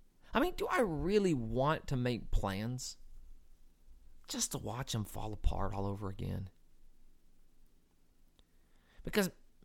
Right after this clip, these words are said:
maybe I might be doing things according to the wrong timetable.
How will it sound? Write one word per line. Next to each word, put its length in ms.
maybe 380
I 80
might 300
be 80
doing 340
things 320
according 480
to 100
the 120
wrong 360
timetable. 760